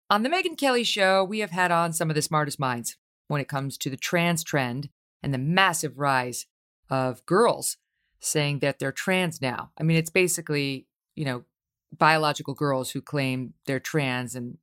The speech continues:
that they're actually boys. We've heard from Abigail Shrier, Doctor Debra Soh. These folks have been ostracized and dismissed as bigots. They're not,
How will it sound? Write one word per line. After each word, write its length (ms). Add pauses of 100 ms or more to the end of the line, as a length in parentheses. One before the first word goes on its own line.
that 160
they're 100
actually 340
boys. 500 (340)
We've 300
heard 140
from 140
Abigail 380
Shrier, 420
Doctor 340
Debra 260
Soh. 460
These 220
folks 260
have 300
been 280 (100)
ostracized 720
and 140
dismissed 420
as 80
bigots. 460 (140)
They're 120
not, 360